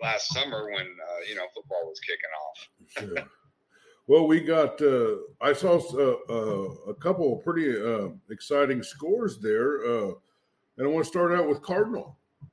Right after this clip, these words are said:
Speaker 2: Cardinal, uh, they beat a really good Sigourney team,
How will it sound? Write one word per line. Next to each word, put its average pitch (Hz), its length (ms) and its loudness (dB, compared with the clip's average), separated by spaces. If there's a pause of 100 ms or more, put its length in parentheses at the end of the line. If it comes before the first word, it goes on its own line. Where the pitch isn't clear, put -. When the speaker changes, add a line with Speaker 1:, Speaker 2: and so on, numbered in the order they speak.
(260)
Speaker 2:
Cardinal, 151 520 2
uh, - 1600 -6
they 127 120 0
beat 131 360 0
a 107 160 2
really 131 320 2
good 110 240 2
Sigourney 175 420 0
team, 202 320 -2